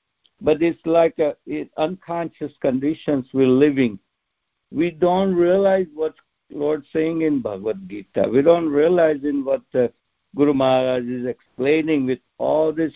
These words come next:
hard works for all his life he's explaining.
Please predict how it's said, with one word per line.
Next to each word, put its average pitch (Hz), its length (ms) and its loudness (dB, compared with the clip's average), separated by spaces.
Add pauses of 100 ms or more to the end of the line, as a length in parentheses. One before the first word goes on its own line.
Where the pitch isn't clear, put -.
(140)
hard 139 320 0
works 135 320 -2 (200)
for 127 260 0 (400)
all 143 240 4
his 156 220 -2
life 131 400 2
he's 110 200 -8
explaining. 123 760 -2